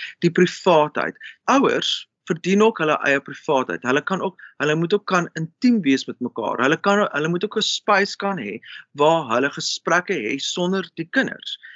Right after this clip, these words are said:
of sonder dat hulle bekommerd is dat die ki-, dit die kinders gaan beïnvloed. Om veral as 'n ouerpaar eenvormig te wees, want ons weet, nie alle ouers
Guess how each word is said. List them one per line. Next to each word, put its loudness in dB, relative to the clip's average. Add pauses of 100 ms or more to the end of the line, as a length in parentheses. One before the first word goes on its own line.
(160)
of 0
sonder 0
dat -4
hulle 0
bekommerd 0
is -8
dat -2
die -2
ki-, -6
dit -4 (120)
die -12
kinders -2
gaan -6
beïnvloed. -8 (480)
Om 2
veral 0
as -2
'n -2 (100)
ouerpaar 2
eenvormig -2
te -8
wees, 0
want -6
ons 0
weet, 2 (380)
nie 2
alle 2
ouers 4